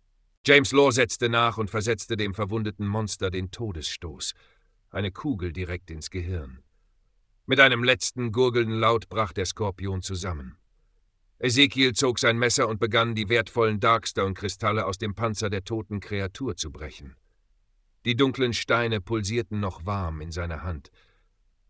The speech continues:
Sie begruben Justus hastig unter einem Steinhaufen, markierten das Grab mit einem improvisierten Kreuz. Die Zeit drängte. Die Rauchzeichen in der Ferne versprachen weitere Gefahren. Kaum hatten sie das provisorische Grab verlassen,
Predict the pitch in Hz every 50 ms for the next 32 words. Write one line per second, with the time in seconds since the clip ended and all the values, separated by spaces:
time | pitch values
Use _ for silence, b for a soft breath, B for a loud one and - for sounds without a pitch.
0 | _ _ - - 135 139 139 139 113 127 151 143 135 131 113 135 135 120 - -
1 | 127 113 - - 131 120 107 - - 107 92 98 92 104 104 107 98 104 101 98
2 | - - - 123 113 110 101 85 76 85 82 76 - 82 80 73 b b b b
3 | b b b b 127 - - 143 143 123 - 123 107 113 95 - - 98 113 117
4 | 113 104 - 107 98 95 98 98 95 95 - 117 98 - 107 101 95 95 85 92
5 | 98 90 - 92 90 - - - 95 87 80 - - - - - - _ _ _
6 | _ _ _ _ _ _ _ _ _ _ _ _ _ - 117 123 - - 160 147
7 | 127 101 - 110 107 98 80 69 - 82 78 76 - _ _ _ _ _ _ _
8 | _ _ _ _ _ _ - 110 127 120 139 143 - - - - 135 127 127 101
9 | 113 117 117 117 113 104 - 131 123 120 117 117 110 - 113 104 - - 110 113
10 | 113 101 107 107 95 110 110 107 - 92 92 85 82 82 - 117 101 87 78 67
11 | 65 67 - b b b b b b b b b b _ _ _ - - 160 170
12 | 160 139 156 151 135 139 120 120 131 123 120 110 - - - 127 117 117 107 104
13 | 120 117 107 113 104 - 110 98 101 110 117 113 - - - 113 107 113 113 107
14 | - - 101 85 73